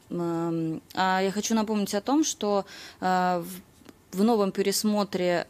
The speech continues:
а, классификации Т Н М, а, сейчас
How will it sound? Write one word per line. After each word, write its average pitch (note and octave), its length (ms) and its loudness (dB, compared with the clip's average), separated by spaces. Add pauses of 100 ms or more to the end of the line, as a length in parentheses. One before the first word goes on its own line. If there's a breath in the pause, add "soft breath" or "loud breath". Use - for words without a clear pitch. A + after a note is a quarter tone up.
(120)
а, E3 400 -2 (120)
классификации G3+ 680 0
Т G3+ 280 2
Н G3+ 140 2
М, E4 220 2 (380 loud breath)
а, F3+ 400 0 (140)
сейчас - 560 -2